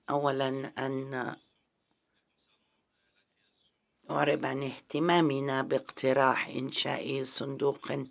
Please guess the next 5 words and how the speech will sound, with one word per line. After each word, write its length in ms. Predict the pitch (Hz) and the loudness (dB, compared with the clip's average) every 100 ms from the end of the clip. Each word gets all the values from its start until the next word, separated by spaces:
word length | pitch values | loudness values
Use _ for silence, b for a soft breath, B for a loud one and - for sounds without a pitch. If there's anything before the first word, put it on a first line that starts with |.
| b b b b b b - | b b b b b b 4
طوعي. 560 | 175 156 175 160 - - - _ _ _ _ | 4 6 6 6 2 -10 -20 _ _ _ _
في 240 | - 151 | 0 4
رأينا 720 | 156 147 147 151 147 139 143 | 6 4 4 4 4 0 0
هذه 340 | 151 147 143 127 | 0 0 -2 -2
الآلية 840 | 127 117 127 127 135 139 131 | -4 -4 -6 -4 0 0 0